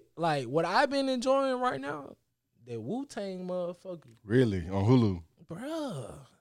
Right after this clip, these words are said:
Speaker 2: Yeah.
Speaker 1: It make you appreciate this shit, bruh. Like, I never, like,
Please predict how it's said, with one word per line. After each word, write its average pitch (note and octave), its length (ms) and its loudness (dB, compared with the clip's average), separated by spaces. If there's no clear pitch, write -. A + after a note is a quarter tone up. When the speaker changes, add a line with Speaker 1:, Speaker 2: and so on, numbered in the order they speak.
Speaker 2:
Yeah. F#2+ 280 -2
Speaker 1:
It G#4 160 0
make G4+ 220 -4
you E4 220 -2
appreciate F#3 840 -10
this A2+ 160 -20
shit, - 320 -16
bruh. G#3 220 -10
Like, D#3 320 -4
I D4+ 280 4
never, B3 520 4
like, G#3 320 2